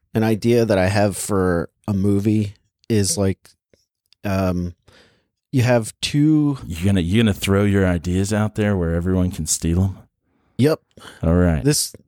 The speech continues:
Speaker 1: this one is for anyone to use, and if you've done it, let me see it. Um,
Speaker 2: <laughs> Save me the trouble.
Speaker 1: uh, so, like, you take a, you take a script, and they have to stick to the s-, like, whoever cre-, so you have two teams of people,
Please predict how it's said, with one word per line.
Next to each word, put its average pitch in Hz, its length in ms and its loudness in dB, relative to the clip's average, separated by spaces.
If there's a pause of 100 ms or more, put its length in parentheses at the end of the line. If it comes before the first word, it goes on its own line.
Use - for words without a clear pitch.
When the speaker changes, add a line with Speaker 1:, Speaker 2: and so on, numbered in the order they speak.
(140)
Speaker 1:
this 135 240 -2
one 147 160 2
is 139 220 2
for 120 240 0
anyone 123 500 2
to 123 120 -6
use, 95 360 -2
and 101 100 -2
if 107 160 -4
you've 117 240 -2
done 143 200 0
it, 104 180 -2 (640)
let 107 180 0
me 131 140 4
see 160 240 -2
it. 87 180 -4 (640)
Um, 120 580 2
Speaker 2:
<laughs> - 60 -20
Save - 320 -4
me 101 120 2
the 110 100 4
trouble. 123 240 0
Speaker 1:
uh, 120 220 0 (120)
so, 147 220 2
like, 131 180 -2
you 139 100 -2
take 170 260 0
a, 156 180 2
you 139 100 -2
take 156 280 -2 (120)
a 120 120 0
script, - 680 -2 (240)
and 113 140 2
they 110 80 2
have 135 240 -2
to 127 100 -4
stick - 460 -2
to 151 120 -4
the 127 80 -2
s-, - 320 -4
like, 117 200 -4
whoever 127 440 2
cre-, - 380 -4
so - 160 -2
you 123 80 4
have 131 180 0
two 180 220 0
teams 151 320 0
of 131 100 -2
people, 95 540 -4